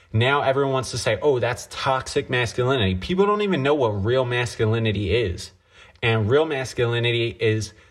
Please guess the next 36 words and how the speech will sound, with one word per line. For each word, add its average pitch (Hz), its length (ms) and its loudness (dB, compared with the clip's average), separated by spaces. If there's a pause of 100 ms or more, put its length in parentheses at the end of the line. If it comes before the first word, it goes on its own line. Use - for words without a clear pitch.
(240)
being 120 400 0
a 135 60 -2
man 113 460 0
and 110 180 -2
standing 123 460 -2
up 120 240 -4
and 98 120 0
speaking 123 460 -4
out 120 260 -2
against 110 480 -2 (360)
injustice, 117 720 0
speaking 123 260 -2
about, 117 240 -2 (180)
speaking 131 360 -4
up 123 100 2
against 113 460 -4
darkness, 110 680 -2 (440)
and 113 180 2
speaking 147 340 -2
up 147 120 0
for 147 100 -2
the 139 60 -2
people 131 320 -2
who 110 120 -2
can't 127 360 0
speak 127 240 -8
for 120 120 -2
themselves. 107 680 -2 (1400)
Like 107 240 0
the 120 80 2
word 120 400 2
teaches 101 420 -2
us, 90 320 -2 (460)
speak - 560 -4
and 127 140 -2
defend 120 520 -2